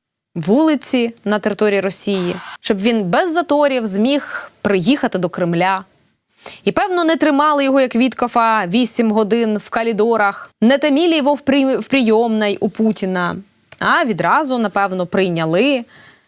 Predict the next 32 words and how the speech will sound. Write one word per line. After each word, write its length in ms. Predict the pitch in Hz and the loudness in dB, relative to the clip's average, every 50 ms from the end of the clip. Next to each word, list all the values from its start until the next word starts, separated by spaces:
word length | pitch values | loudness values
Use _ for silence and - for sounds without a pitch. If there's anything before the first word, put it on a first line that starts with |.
| _ _ _ _ _ _ _ _ _ _ _ - | _ _ _ _ _ _ _ _ _ _ _ 0
пообіймали 920 | 240 240 202 175 175 196 180 170 170 180 180 226 269 285 269 233 214 196 | 0 2 2 2 0 -2 0 0 0 2 2 2 2 2 0 0 -2 -2
і 60 | 180 175 | -4 -4
сказали, 500 | - - 190 175 196 247 269 262 233 226 | -4 -4 -4 -2 0 0 0 0 -2 -2
що 200 | - - 240 202 | -2 -2 -2 -2
вони 400 | 175 190 214 277 349 381 359 302 | 0 0 0 2 2 2 2 0
ж 420 | - - - - - - - - - | 0 -2 -4 -4 -6 -8 -10 -12 -10
завжди 1000 | 190 175 165 233 302 285 262 202 185 220 190 190 254 320 330 285 226 175 175 175 | -6 -2 0 0 0 0 -2 -2 -2 -2 0 2 2 2 2 2 0 -2 -4 -6
були 300 | 180 165 190 208 202 180 | -8 -4 -2 0 0 0
дружніми 720 | 170 156 190 254 320 359 339 254 208 208 196 180 160 156 160 | 0 0 0 2 4 2 2 2 0 -4 -4 -4 -4 -4 -2
з 340 | 156 196 277 302 269 - - _ _ _ | 0 0 2 0 0 -2 -6 _ _ _
сирійським 800 | - - - 220 202 202 240 285 311 269 - - - 226 208 190 | -10 -4 0 0 2 2 2 2 2 0 0 -2 -2 -2 -2 0
народом. 520 | 202 240 269 269 233 185 175 170 - - 220 - _ _ - - - _ _ _ _ _ _ _ _ - | 0 0 2 2 0 0 -2 -2 -4 -8 -8 -12 _ _ -20 -20 -20 _ _ _ _ _ _ _ _ -4
Ну, 140 | - 311 392 | 0 2 2
або 200 | 359 233 214 262 | 2 2 0 0
з 140 | 254 - - | -2 -4 -4
Сирією. 560 | - 175 180 - - - - - - - - 185 _ _ _ _ _ _ - - | -4 -4 -4 -4 -6 -6 -6 -8 -8 -10 -12 -16 _ _ _ _ _ _ -12 -8
Чомусь 300 | - 202 220 285 302 - | -4 0 0 0 0 0
при 160 | - - 170 | -4 -6 -4
цьому, 680 | - 240 254 269 254 233 208 196 185 175 170 165 180 180 | -2 0 0 0 0 0 2 2 0 0 -2 -4 -6 -8
я 60 | 180 | -10
ж 80 | - - | -10 -8
кажу 260 | - 170 170 170 165 170 | -8 -6 -4 -4 -6 -6
ще 240 | - - 175 - | -4 -4 -2 -2
раз: 160 | - 254 240 - | -2 -2 -4 -4
Путін 380 | - 196 208 - 208 202 190 | -4 -6 -4 -2 -2 -2 0
забуває 580 | 175 208 202 220 226 196 185 - - - - - - | -2 0 0 0 0 0 0 0 0 -2 -6 -8 -8
про 140 | - 170 | -10 -10
те, 260 | 170 - 254 311 339 311 | -4 0 0 0 0 -2
що 320 | - - - 220 208 180 | -4 -2 -2 0 0 0
новий 540 | 180 208 254 269 214 226 190 165 156 - - - | 0 0 0 2 2 2 0 0 -2 -6 -6 -4
президент 600 | 185 180 165 180 180 175 175 165 165 - - - | -4 -2 0 0 0 0 0 -2 -4 -8 -12 -10
Сирії — 540 | - - 320 403 415 381 311 254 220 214 | -2 0 2 2 2 2 0 -2 -2 -4